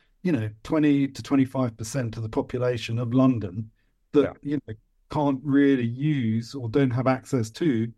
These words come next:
Speaker 1: the latest personal digital planning information via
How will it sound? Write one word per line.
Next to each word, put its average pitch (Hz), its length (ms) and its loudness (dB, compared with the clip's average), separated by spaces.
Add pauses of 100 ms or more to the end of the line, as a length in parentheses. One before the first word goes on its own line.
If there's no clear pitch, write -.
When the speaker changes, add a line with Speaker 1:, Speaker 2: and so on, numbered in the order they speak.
(360)
Speaker 1:
the 135 80 0
latest 127 440 -2
personal 117 400 0
digital 110 600 -4 (720)
planning 120 380 -2
information 113 640 -2
via 117 340 0